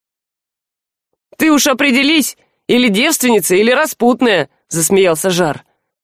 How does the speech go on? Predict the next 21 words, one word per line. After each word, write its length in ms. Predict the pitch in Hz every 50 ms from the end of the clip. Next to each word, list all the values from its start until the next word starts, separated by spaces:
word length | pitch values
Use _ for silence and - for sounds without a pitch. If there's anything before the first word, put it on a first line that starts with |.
| _ _ _ _ _ _ _
«Ничего, 760 | - - 330 311 - - 285 262 254 240 214 180 143 131 - - _ _ _ _ _ _ _ _
за 260 | - 151 165 233 294 330
ночь 180 | 311 254 -
она 160 | 247 226 226
успеет 440 | 214 214 - - - 214 214 202 -
побыть 580 | _ 196 185 175 185 196 185 156 - - - - _ _ _ _ _
и 120 | - 139 135
той, 560 | - _ 160 180 240 254 247 240 233 - _ _ _ _ _ _ _ _ _ _ _ _ _ _ -
и 140 | 147 139
этой». 520 | 131 123 117 - - - - - - - _ _ _ _ _ _ _ _ _ _ _ _ _ _ _ _ _ _ _ _ _ _ _ _ _ _ _ _ _ _ _
«Если 360 | - 294 320 370 - - 339
честно, 380 | 302 - 359 403 359 - 240 226
мне 200 | 247 269 302 302
бы 80 | 233 240
сейчас 540 | - 226 - - 247 233 - - - - 180 - - -
и 140 | - - 196
просто 420 | 160 - - 220 220 - - 202
ванны 400 | 180 160 170 180 175 160 156 160
с 120 | 147 - -
вином 340 | 160 165 165 160 147 151
хватило», 640 | 151 - 156 151 160 151 - 160 147 143 135 139 135